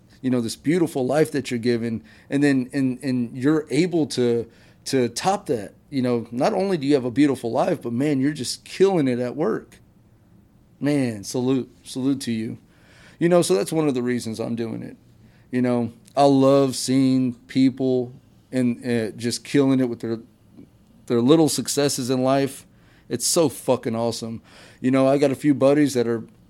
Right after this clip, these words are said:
in the process of, uh, you know, purchasing their first home. You know, and, and, uh, it's nerve-wracking.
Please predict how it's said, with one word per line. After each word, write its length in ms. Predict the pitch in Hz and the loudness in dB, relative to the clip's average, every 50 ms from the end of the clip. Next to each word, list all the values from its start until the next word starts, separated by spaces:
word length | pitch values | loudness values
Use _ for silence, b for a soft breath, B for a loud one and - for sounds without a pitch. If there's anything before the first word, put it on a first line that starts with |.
| _ | _
in 120 | - 131 120 | -4 -2 -2
the 60 | 117 | -2
process 480 | - 139 139 147 139 - 139 127 - 139 | 0 0 2 2 2 0 -2 -4 -2 -2
of, 240 | 123 117 104 - b b b b b b b b b b | -4 -4 -4 -10 b b b b b b b b b b
uh, 320 | - 120 120 117 117 110 101 - - | -2 0 0 0 -2 -4 -6 -10 -6
you 120 | 156 127 | -4 -2
know, 100 | 120 120 | -2 -2
purchasing 520 | 113 - - 156 143 - 143 127 - 143 139 | -2 2 2 2 2 2 -4 -2 0 0 0
their 100 | 135 123 | 0 0
first 320 | - 135 131 127 123 - | 0 0 0 0 0 0
home. 380 | 143 143 139 127 113 110 156 - - _ _ _ _ _ _ _ _ _ _ _ _ _ _ _ - _ - | 0 0 0 0 -2 -4 -8 -12 -16 _ _ _ _ _ _ _ _ _ _ _ _ _ _ _ -20 _ -4
You 140 | 131 127 | 0 0
know, 240 | 123 123 120 117 120 | 2 2 2 2 0
and, 320 | 117 123 120 117 113 110 - | -2 -2 -4 -4 -4 -6 -6
and, 240 | 127 123 117 120 117 | -6 -4 -2 -2 -2
uh, 280 | 110 110 107 104 104 95 - _ b b b b b b b | -2 -4 -4 -6 -8 -10 -14 _ b b b b b b b
it's 180 | - 143 - - | -4 -2 0 2
nerve-wracking. 840 | 147 156 180 208 202 170 180 165 147 131 - 131 120 113 156 107 - | 4 6 6 6 6 6 4 4 4 4 2 -2 -4 -4 -6 -12 -16